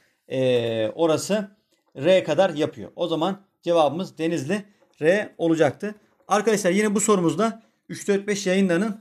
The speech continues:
A Y T matematik denemelerinde olan bir soruydu. Ben diyorum ki bu şekilde, e, soru çözümlerine devam edelim. İnşallah faydalı olmuştur diye düşünüyorum. Sınavda arkadaşlar yani yine yani doğrunun denklemiyle noktayla ilgili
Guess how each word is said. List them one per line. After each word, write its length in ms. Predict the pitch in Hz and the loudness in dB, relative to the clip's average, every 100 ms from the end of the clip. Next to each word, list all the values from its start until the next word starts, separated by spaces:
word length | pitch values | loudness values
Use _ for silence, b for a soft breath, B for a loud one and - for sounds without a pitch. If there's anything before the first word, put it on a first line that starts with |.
| - | -6
A 180 | 160 180 | 0 0
Y 80 | 190 | 0
T 80 | |
matematik 480 | 190 175 180 190 196 | -4 -8 -8 -12 -12
denemelerinde 480 | 170 170 165 165 151 | -10 -4 -2 -2 -2
olan 460 | 139 170 160 139 147 | 0 2 2 -2 -6
bir 220 | 196 - | -6 -8
soruydu. 500 | - 180 185 165 226 b b b | -6 -2 0 -2 -6 b b b
Ben 200 | 180 214 | -4 -2
diyorum 200 | 220 240 | -2 -2
ki 120 | 185 180 | -4 -4
bu 80 | |
şekilde, 580 | 208 208 170 170 208 233 - b b | -2 -2 -2 0 0 -2 -8 b b
e, 420 | - 156 151 147 | -8 -2 0 0
soru 300 | 143 - 214 | 0 0 -2
çözümlerine 500 | 208 190 165 165 208 | 0 0 2 2 4
devam 300 | 175 180 185 | 6 6 4
edelim. 260 | 143 156 202 | 2 0 0
İnşallah 440 | 196 185 185 202 B B B | 2 2 2 0 B B B
faydalı 360 | - 180 180 185 | 0 0 2 0
olmuştur 400 | 196 196 170 147 | 2 0 -2 0
diye 120 | 165 | 0
düşünüyorum. 440 | - 196 151 208 b b b | 0 0 0 -2 b b b
Sınavda 400 | - 233 226 214 | -6 0 2 4
arkadaşlar 520 | 208 220 196 - 156 - | 4 4 2 2 0 0
yani 260 | 175 190 185 | -2 0 0
yine 280 | 208 196 196 b b - | 0 0 -4 b b -8
yani 320 | 151 147 123 | -6 -4 -2
doğrunun 420 | 165 190 202 214 | 2 4 2 0
denklemiyle 720 | 202 202 202 214 202 175 196 | 0 0 -2 -2 2 2 2
noktayla 460 | 180 196 208 202 185 | 0 0 2 0 2
ilgili 360 | 165 190 220 | 0 0 -2